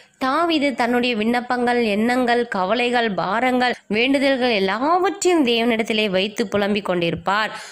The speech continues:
சொல்லிக் கொண்டிருப்பார், பாடிக்கொண்டிருப்பார், துதித்து கொண்டிருப்பார், வெற்றி பெற்றார். ஆமென். அதே போல, அதே போல தாவீதை போல நாமும் செய்வோம், வெற்றியினை பெற்றுக்கொள்வோம். என அன்பானவர்களே,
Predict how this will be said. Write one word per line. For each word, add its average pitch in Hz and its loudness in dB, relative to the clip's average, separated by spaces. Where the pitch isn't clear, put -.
சொல்லிக் 277 0
கொண்டிருப்பார், 226 -2
பாடிக்கொண்டிருப்பார், 247 0
துதித்து 330 2
கொண்டிருப்பார், 233 0
வெற்றி 202 -2
பெற்றார். 180 0
ஆமென். 254 0
அதே 262 2
போல, 226 0
அதே 202 0
போல 254 0
தாவீதை 330 2
போல 233 2
நாமும் 196 2
செய்வோம், 269 0
வெற்றியினை 240 2
பெற்றுக்கொள்வோம். 208 0
என 190 0
அன்பானவர்களே, 190 0